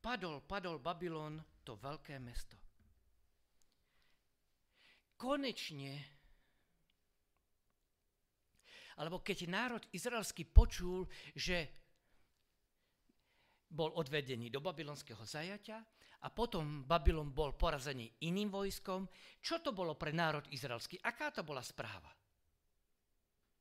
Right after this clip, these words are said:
Radostná, pretože Babylon padol a oni sa potom mohli vrátiť naspäť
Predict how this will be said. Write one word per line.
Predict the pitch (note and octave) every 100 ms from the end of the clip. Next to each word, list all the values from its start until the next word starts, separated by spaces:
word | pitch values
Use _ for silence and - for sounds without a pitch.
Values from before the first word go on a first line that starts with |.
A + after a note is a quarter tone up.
| _ _ _ _ _ _ -
Radostná, | D3 G#3 A3 C#4 - - A2+ F#2+ - - - _ _ - - -
pretože | C3+ - F3+ G3+
Babylon | D3 F3+ G#3 F#3+ F3+ C#3 C3 B2+ -
padol | D3 D3+ F3 G3+ A3 - - - -
a | C#3+ D3
oni | F#3+
sa | A#3+ -
potom | - G#3+ G3+ D3+
mohli | F3 F#3 D3
vrátiť | B2 C#3 D3 - D#3+ - - _ _ _ _ _ _ _ -
naspäť | A#2+ C3+ - - D3 D3+